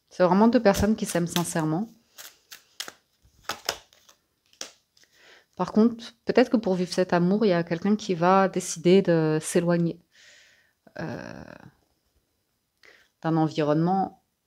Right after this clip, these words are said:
un petit peu vénal ou, ou comme on a vu dans le Gilded, le fouet à la verge, là. Ouais,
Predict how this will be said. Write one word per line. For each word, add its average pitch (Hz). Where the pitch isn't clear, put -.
un 165
petit -
peu 185
vénal 165
ou, 147
ou 156
comme 185
on 180
a 165
vu 160
dans 156
le 143
Gilded, 143
le 139
fouet -
à 151
la 139
verge, 131
là. -
Ouais, 151